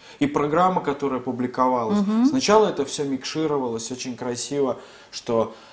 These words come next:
Speaker 1: Это вот протест, это за справедливость, это за правду, там, за вс-, за всё хорошее против всего плохого. Но потом
Speaker 2: Да.
Speaker 1: появление бело-красно-белой символики, которая сегодня у большинства всё равно это символ, в общем-то, протеста. Никто не вкладывает туда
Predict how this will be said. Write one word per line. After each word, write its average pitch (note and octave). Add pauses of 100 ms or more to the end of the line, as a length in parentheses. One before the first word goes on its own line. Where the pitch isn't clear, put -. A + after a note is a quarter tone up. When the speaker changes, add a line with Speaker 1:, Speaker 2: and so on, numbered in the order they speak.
(120)
Speaker 1:
Это C#3+
вот B2+
протест, B2+
это C3+
за B2
справедливость, A#2+
это C3
за A#2
правду, A#2+
там, A2
за A#2
вс-, -
за B2
всё C#3
хорошее C#3
против A#2+
всего B2
плохого. A#2+ (260)
Но B2+
потом D3 (280)
Speaker 2:
Да. C#3+
Speaker 1:
появление C#3+
бело-красно-белой C3
символики, B2
которая C#3
сегодня G#3
у F3
большинства D3+
всё -
равно D3
это B2+
символ, C#3+
в A#2+
общем-то, -
протеста. B2 (360)
Никто D3+
не E3
вкладывает D3
туда E3+